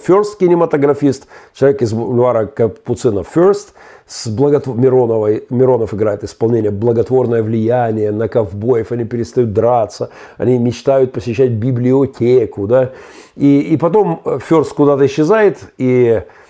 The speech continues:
э, появляется second, который крутит им опять драки, и все понеслось опять пьянки, драки и, и блуд.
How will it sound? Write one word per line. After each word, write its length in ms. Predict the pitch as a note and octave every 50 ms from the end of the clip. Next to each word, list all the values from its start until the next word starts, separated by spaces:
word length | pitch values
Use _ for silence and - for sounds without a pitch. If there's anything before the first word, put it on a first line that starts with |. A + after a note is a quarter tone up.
| _ _ _
э, 440 | - - G2+ G#2 G2+ G2 G2 F#2+ F#2 F2+
появляется 460 | - C3+ C#3 D3+ E3+ E3+ D#3 - D3+
second, 520 | C3 - - - E3+ - - - F2 D#2+ -
который 340 | - - - C3 A#2+ A2+
крутит 420 | - - - C3+ C3+ G#2+ A#2+ A2 B2
им 100 | A2 A2
опять 320 | A#2 - B2+ G#2 G2+ G#2
драки, 460 | G2+ C#3+ D3+ E3+ G3 F#3+ E3 - -
и 240 | C3 A#2 A2 A2 A2+
все 220 | G#2+ - - C3+ G#2+
понеслось 540 | - B2 A2+ A#2 A2 - - A2+ A2 -
опять 380 | B2 G#2+ - - A2+ G#2 G2 -
пьянки, 400 | - A#2+ B2 G#2+ G2+ G2+ - A#2
драки 440 | G#2+ G2+ A#2 A2+ A2 G2 F#2+ - A2
и, 500 | G2+ G2 G2 G2+ G#2+ G#2+ G#2+ G#2+ G#2 G#2
и 20 |
блуд. 420 | G#2+ A#2 C#3 F3 G#3 B3 G#3+ -